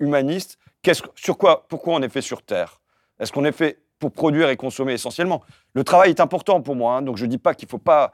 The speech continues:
je pense même que, euh, la, la, la société de demain sur le plan écologique, si on veut rénover, rénover les bâtiments, c'est du travail.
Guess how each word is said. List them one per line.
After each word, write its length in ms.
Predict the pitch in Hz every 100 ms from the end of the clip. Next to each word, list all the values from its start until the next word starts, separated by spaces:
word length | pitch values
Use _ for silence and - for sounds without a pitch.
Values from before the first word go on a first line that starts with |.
| _
je 120 | 127
pense 220 | 123 131
même 160 | 156 147
que, 200 | 139 104 _ _
euh, 200 | 113 95 80 _
la, 160 | 127 -
la, 160 | 123 127
la 140 | - 123
société 500 | 175 - 160 147 139
de 80 |
demain 320 | 123 147 151 156
sur 200 | - 117
le 80 |
plan 180 | 107 135
écologique, 520 | 127 - 120 127 175
si 60 | -
on 60 | 123
veut 160 | 131
rénover, 380 | 123 147 156 147 - -
rénover 400 | 123 143 135 139
les 80 | 127
bâtiments, 480 | 127 - 160 196 - _
c'est 200 | - 220
du 120 | 170
travail. 380 | - 190 185